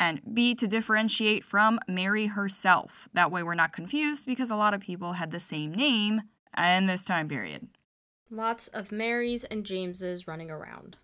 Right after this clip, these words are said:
Speaker 1: All right, so, uh, Marie was actually the daughter of Claude, the Duke of Guise, and Antoinette of Bourbon, and they were one of the most powerful families in France.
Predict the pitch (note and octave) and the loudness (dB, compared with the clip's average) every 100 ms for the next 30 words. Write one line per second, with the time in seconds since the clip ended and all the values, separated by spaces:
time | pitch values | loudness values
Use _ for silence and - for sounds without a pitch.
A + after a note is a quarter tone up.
0 | - A3+ G3+ C#3+ - - A3 G3+ - - | 8 12 12 12 6 4 6 6 4 -8
1 | - - - _ _ _ _ _ G#3+ G#3 | -20 -20 -20 _ _ _ _ _ 12 12
2 | G#3+ A3 A3+ F4 C#4 G#3+ G#3+ A3 A3+ G#3+ | 12 12 12 10 8 6 4 6 6 6
3 | - A3 G3+ F#3 F#3+ F#3+ G3 G#3 G#3+ - | 6 4 2 8 10 12 12 10 8 10
4 | F#3+ F3+ F3 F3 - _ _ _ - A3 | 12 12 12 10 2 _ _ _ 4 8
5 | G3 C#4 - - F#3 G3 F3 E4 C#4+ F3+ | 8 8 2 -8 2 2 4 2 4 0
6 | D#3 E3 F3+ G#3+ - F#3 - A3 - G#3+ | 0 -2 -2 0 2 4 4 4 2 2
7 | G#3 G#3+ F#3 E3 E3 A#3 E4 - _ _ | 2 0 4 4 6 4 2 -6 _ _
8 | _ _ _ _ _ G#3 G#3 G#3 C#4 F4+ | _ _ _ _ _ 8 8 8 4 4
9 | A3+ A#3 A3 G#3 F#3+ F#3+ - - G3+ G#3 | 8 8 8 6 6 4 -4 4 4 6
10 | A3 A3 G#3 F3+ E3 C3+ A#2 - E3 D#3+ | 0 -2 0 0 0 -2 -4 -2 -2 0
11 | E3+ C#3 - - - - | 0 0 0 -4 -4 -6